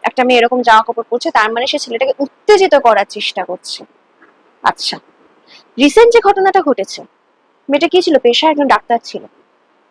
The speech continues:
ও কি পরনে ছিল? হুম, কি জামা কাপড় পরেছিল? পাঁচ বছরের বাচ্চা, ন বছরের বাচ্চার সঙ্গে যখন দুর্ঘটনা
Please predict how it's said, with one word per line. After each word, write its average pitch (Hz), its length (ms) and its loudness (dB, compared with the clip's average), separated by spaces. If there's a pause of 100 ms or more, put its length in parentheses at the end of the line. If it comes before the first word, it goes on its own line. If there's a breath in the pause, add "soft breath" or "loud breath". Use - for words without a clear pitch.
(260)
ও 277 60 0
কি 311 120 -2
পরনে 294 320 2
ছিল? 302 220 -4
হুম, 392 460 -4 (160)
কি 285 120 -4
জামা 311 200 4
কাপড় 302 180 -6
পরেছিল? - 360 -8 (580)
পাঁচ 240 220 2
বছরের 269 280 0
বাচ্চা, 233 340 0
ন 233 140 2
বছরের 254 280 0
বাচ্চার 233 260 0
সঙ্গে 226 240 -2
যখন 240 200 -2
দুর্ঘটনা 240 460 0